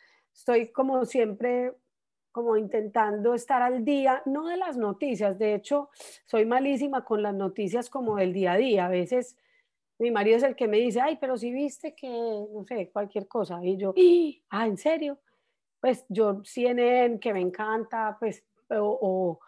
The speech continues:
muy poquitas veces lo veo, porque, porque me gusta más leer de compañías que están haciendo cosas distintas, etcétera.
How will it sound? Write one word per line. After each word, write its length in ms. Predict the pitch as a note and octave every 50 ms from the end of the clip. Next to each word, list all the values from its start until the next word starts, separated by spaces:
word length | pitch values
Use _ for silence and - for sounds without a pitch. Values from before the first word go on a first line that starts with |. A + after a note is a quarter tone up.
| _ _ _ _ _ _ _ - - _ - - - _ - A#3 A#3
muy 320 | B3 G#3+ A3 A#3 B3 B3 -
poquitas 520 | - C4 B3 - C4+ A3 - A#3+ A#3+ G#3
veces 240 | G#3 A3+ G#3 A#3+ A3+
lo 160 | G3+ F#3 F3+
veo, 300 | F#3 G3+ G3+ G3+ G3+ - -
porque, 560 | - G3 F3+ - - G3 F#3+ F#3 F3+ F3+ _ _ _ _ _ _ _ _ _ _ _ _
porque 280 | - A3 F#3+ - A3+ G#3
me 120 | G#3 G#3
gusta 300 | G3 G#3+ G#3 G3+ - A#3+
más 160 | A3+ B3 B3 B3
leer 520 | B3 B3 B3 B3 A#3+ A#3+ A#3+ A#3 A3 G#3
de 500 | G3+ G#3+ A3+ A3+ A3+ A3+ A3+ A3 G#3+ - _ _ _ _ _ _ _ _ _ _ _ _ _ _
compañías 640 | - A3+ G#3+ E3+ G#3 G3 F#3 G3 G3+ G#3 G3+ G3+ -
que 80 | -
están 220 | A3 - - F#3 F#3
haciendo 300 | F#3 F#3 G#3 G3+ G#3+ G#3
cosas 240 | - G#3 G#3 G3 F#3
distintas, 720 | F#3+ - - - C4+ C4+ C4+ C4 B3+ A#3 G3+ A#3 G#3+ G3+
etcétera. 460 | G3 F#3 - - E3 - _ _ _